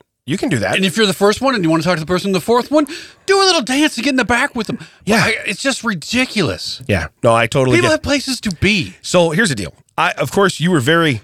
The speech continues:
Speaker 2: Get out of the
Speaker 1: <laughs> Yeah.
Speaker 2: aisle!
Speaker 1: You were very, very, very, very, um, direct with, "Put this in your notes and ask me about it." And I was like, "This is gonna, there's anger or rage here."
Speaker 2: I
Speaker 1: I
Speaker 2: had to
Speaker 1: figured
Speaker 2: go
Speaker 1: it
Speaker 2: down,
Speaker 1: out.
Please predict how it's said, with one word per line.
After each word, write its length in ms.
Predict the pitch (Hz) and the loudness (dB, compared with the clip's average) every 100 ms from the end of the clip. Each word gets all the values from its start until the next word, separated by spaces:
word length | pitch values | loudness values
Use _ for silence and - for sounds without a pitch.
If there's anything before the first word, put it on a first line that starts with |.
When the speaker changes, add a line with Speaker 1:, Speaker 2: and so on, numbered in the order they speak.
| _ _ - | _ _ -2
Speaker 2:
Get 100 | 427 | 0
out 540 | 415 403 381 392 381 | 2 2 2 0 0
of 40 | 370 | 2
the 60 | |
Speaker 1:
<laughs> 0 | |
Yeah. 80 | 359 | 2
Speaker 2:
aisle! 580 | 277 - 208 349 330 - - | 4 2 2 0 0 -2 -2
Speaker 1:
You 140 | 190 | 0
were 100 | 214 | 2
very, 600 | 151 104 196 247 190 98 - _ _ | 0 2 2 4 2 -2 -12 _ _
very, 320 | 113 190 233 214 | -4 0 2 2
very, 260 | 175 180 | 2 2
very, 400 | 139 156 143 120 - - - _ - | 2 2 2 0 -6 -20 -20 _ -4
um, 640 | 131 127 117 110 101 101 123 143 | 0 2 2 0 -2 -8 -14 -4
direct 440 | 165 156 170 - | 0 2 0 0
with, 260 | 123 113 - _ _ _ _ _ 165 - _ - | 0 0 -4 _ _ _ _ _ -20 -20 _ -6
"Put 160 | 294 | -4
this 160 | 392 349 | -2 -2
in 80 | 302 | 0
your 80 | 254 | 2
notes 420 | 175 123 - - - - | 2 0 -4 -16 -10 -6
and 120 | 160 | -4
ask 240 | 143 139 - | -2 -2 -2
me 60 | 117 | -4
about 160 | 110 | -2
it." 20 | 110 | -2
And 60 | |
I 20 | 120 | -2
was 100 | 113 | -4
like, 120 | 92 _ - | -8 _ -16
"This 180 | 196 | -12
is 100 | 269 | -10
gonna, 160 | - 147 104 - | -8 -10 -10 -8
there's 180 | 135 185 | -4 -2
anger 360 | 123 127 98 87 - | -2 -2 -2 -6 -4
or 100 | 113 | 0
rage 300 | 110 110 - | 2 0 -2
here." 140 | - - | -4 -2
Speaker 2:
I 40 | |
Speaker 1:
I 60 | 226 | 0
Speaker 2:
had 60 | |
to 60 | 311 | 2
Speaker 1:
figured 160 | 285 202 | 2 2
Speaker 2:
go 20 | |
Speaker 1:
it 20 | |
Speaker 2:
down, 120 | 175 | 2
Speaker 1:
out. 80 | 107 | -2